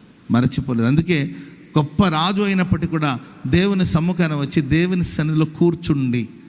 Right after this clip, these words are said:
స్తోత్రం చెప్పండి అందరూ గట్టిగా. హల్లెలూయా. ఆయన పాదాల దగ్గర కూర్చునే టైం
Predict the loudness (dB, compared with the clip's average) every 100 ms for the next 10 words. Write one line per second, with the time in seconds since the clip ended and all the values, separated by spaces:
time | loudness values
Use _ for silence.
0 | -20 -20 -14 0 2 4 2 2 2 2
1 | 2 2 2 0 -2 -8 -14 -16 -18 -20
2 | -20 -18 -18 -12 -2 2 2 2 2 2
3 | 0 -2 -8 -18 -20 -20 -20 -18 -6 -2
4 | 0 0 0 2 2 0 0 -2 -2 -2
5 | 0 0 0 2 2 2